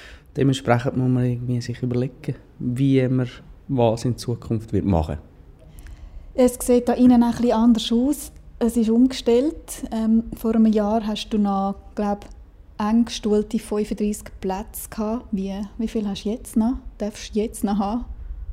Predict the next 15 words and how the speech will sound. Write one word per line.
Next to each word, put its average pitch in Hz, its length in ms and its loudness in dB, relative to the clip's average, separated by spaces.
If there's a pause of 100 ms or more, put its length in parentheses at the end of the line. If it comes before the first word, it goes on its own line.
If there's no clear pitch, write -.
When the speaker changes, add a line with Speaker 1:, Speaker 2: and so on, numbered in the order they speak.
(600)
Speaker 1:
Ja, 156 200 4
es 160 80 6
ist 170 100 2
noch, 180 100 6
es 170 120 2
gibt - 140 -4
so 165 80 2
einen 156 80 6
Mix, 156 240 4
aber 139 120 4
ich 135 240 0
würde 160 80 2
sagen, 156 220 2
wir 147 60 4
können 147 280 2